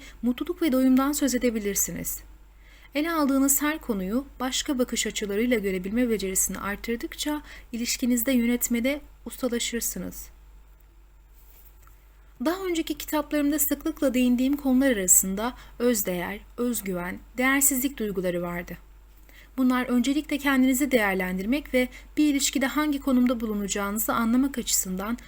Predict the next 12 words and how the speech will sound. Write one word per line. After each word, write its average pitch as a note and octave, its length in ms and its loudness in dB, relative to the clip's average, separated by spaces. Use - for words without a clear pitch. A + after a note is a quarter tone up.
her D4+ 160 0
zaman G#3+ 340 0
bize A3+ 200 0
lazım G3 340 0
olacak. E3+ 440 -8
Kendinizi D#4 440 2
ayna D#4+ 220 0
tutmadan, G#3+ 600 -4
eksik C#4+ 340 -2
gördüğünüz G3 520 -2
yerleri F#3+ 340 -4
onarmadan, A3+ 760 2